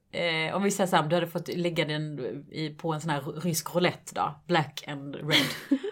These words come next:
Speaker 1: Om vi säger att det verkligen är så här fifty fifty, jag vet inte ens om det är fifty fifty, jag tror inte det är det. Men om någonting hade varit
Speaker 2: Mm.
Speaker 1: fifty fifty, hade du riskerat det?
Speaker 2: Nej, det hade jag inte. Jag kommer hålla mig till Apollonia San Contreras.
Speaker 1: Ja, och det är helt upp till dig, gumman. Du
Speaker 2: Mm.
Speaker 1: bestämmer det helt och hållet själv.
Speaker 2: Mm.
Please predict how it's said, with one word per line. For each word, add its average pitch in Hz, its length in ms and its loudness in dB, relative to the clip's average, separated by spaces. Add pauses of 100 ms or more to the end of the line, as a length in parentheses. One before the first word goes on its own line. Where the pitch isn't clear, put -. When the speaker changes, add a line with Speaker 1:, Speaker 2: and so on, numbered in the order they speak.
(140)
Speaker 1:
Om 220 100 4
vi 220 100 8
säger 226 100 10
att 202 60 8
det 202 60 8
verkligen 196 340 8
är 175 80 6
så 175 80 4
här 143 100 2
fifty 160 260 -4
fifty, 156 240 -4
jag 139 40 -4
vet 143 100 -2
inte 147 80 -4
ens 139 100 -4
om 143 60 -4
det - 100 -2
är - 40 -4
fifty 156 260 -6
fifty, - 360 -12
jag 160 100 -8
tror 147 160 -8
inte 151 100 -8
det 139 80 0
är 127 60 -4
det. - 120 -6
Men 202 160 2
om 233 100 4
någonting 277 340 8
hade 180 120 10
varit 175 120 8
Speaker 2:
Mm. 254 120 8 (100)
Speaker 1:
fifty 156 180 0
fifty, - 220 -8 (360)
hade 185 400 8
du 160 460 0 (140)
riskerat - 600 -4
det? - 120 -12
Speaker 2:
Nej, 247 300 8
det 196 60 0
hade 196 140 -2
jag - 100 -12
inte. - 240 -16
Jag 240 520 6
kommer 226 200 2
hålla 214 200 2
mig 185 200 -6
till 185 260 -4
Apollonia 220 760 -2
San 180 340 -6 (180)
Contreras. - 680 -10
Speaker 1:
Ja, 180 300 -2 (120)
och 254 100 -8
det 277 120 0
är 220 40 0
helt 151 340 -2
upp - 180 -12
till - 100 -14
dig, - 100 -10 (100)
gumman. - 260 -10 (220)
Du 202 60 2
Speaker 2:
Mm. 208 80 8
Speaker 1:
bestämmer 151 360 0
det 143 200 -6 (160)
helt - 260 -4
och 143 60 -6
hållet 135 160 -8
själv. - 240 -12
Speaker 2:
Mm. 247 140 -2